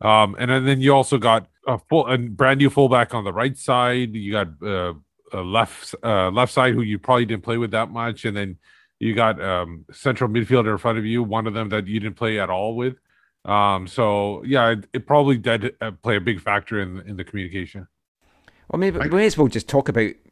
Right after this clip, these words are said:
Speaker 2: about the goal then, Zach, as well, and touch on something else as well. So, like, Minnesota had brought on Ramon Abia,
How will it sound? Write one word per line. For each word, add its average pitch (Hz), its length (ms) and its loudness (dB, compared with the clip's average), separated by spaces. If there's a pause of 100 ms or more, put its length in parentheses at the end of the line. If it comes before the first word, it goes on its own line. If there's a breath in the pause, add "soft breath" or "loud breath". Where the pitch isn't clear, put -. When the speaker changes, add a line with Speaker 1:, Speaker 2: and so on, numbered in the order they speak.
Speaker 2:
about 110 220 -6
the 101 80 -8
goal 135 280 2
then, 98 380 0 (340)
Zach, 101 320 -4
as 98 100 -4
well, 120 200 2
and 107 100 -2
touch - 220 -8
on 101 100 -4
something 104 320 -6
else 107 300 -2
as 95 120 -8
well. 120 220 2
So, 120 240 0 (140)
like, 147 280 0 (1000 soft breath)
Minnesota 180 520 4
had 123 180 2
brought 120 240 4
on 110 360 2
Ramon 107 360 0
Abia, 90 400 -2